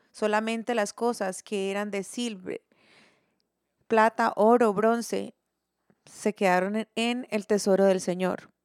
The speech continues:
La arqueología nos muestra que Jericó fue destruido muy rápido y violentamente. Los arqueológicos dicen que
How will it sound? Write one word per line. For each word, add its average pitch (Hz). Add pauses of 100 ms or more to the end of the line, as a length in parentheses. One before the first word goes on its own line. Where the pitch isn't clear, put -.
(100)
La 214
arqueología 226 (280)
nos 196
muestra 202 (3000)
que 226
Jericó 233 (920)
fue 226
destruido 226 (1800)
muy 220
rápido 254 (100)
y 247
violentamente. 202 (680)
Los 208
arqueológicos 208
dicen 214
que 196